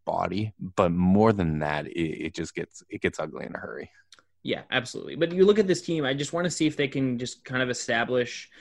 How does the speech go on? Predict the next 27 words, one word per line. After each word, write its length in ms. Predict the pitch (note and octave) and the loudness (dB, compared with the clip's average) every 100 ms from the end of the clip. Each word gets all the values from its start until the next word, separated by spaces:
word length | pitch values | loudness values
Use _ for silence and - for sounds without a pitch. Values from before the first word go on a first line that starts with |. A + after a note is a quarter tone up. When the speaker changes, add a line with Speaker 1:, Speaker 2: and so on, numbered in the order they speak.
| - _ | -20 _
Speaker 2:
like, 220 | B2+ A#2 | 0 0
some 200 | - C3 | 0 -2
sort 260 | B2 C3 B2+ | -2 -2 -2
of 100 | A#2 | -2
consistency. 600 | B2 A#2 B2 B2 A#2+ A#2+ | -8 -6 -6 -6 -4 -2
I 40 | |
think 220 | A#2+ D3+ D3 | 0 0 2
the 120 | C3+ | 2
offense, 520 | A#2+ C3 C#3 C#3 C3+ | 2 0 -2 -4 -4
it's 240 | - - | -6 -8
twenty-fourth 560 | - D#3+ D3+ - C3 C3+ | -8 -2 -2 0 -4 0
right 180 | C3+ B2+ | 0 0
now. 320 | B2+ B2+ B2 _ - _ - | -2 -2 -6 _ -20 _ -6
Um, 260 | A2+ A2 | -2 0
I 80 | G2+ | 0
wanna 180 | B2+ C3+ | 0 0
see 140 | C#3+ | -2
if 80 | B2 | 0
that 220 | A#2+ A#2+ | 2 2
can 160 | C#3 A#2+ | -2 -4
take 240 | B2+ B2 | -4 -4
some 180 | A#2 B2+ | -4 -6
kind 180 | B2+ B2 | -4 -2
of 60 | |
leap. 160 | B2 A#2+ | -2 -2
It 100 | A#2+ | 0
wasn't, 400 | A2 F3 F#3+ F#3+ | 2 4 2 0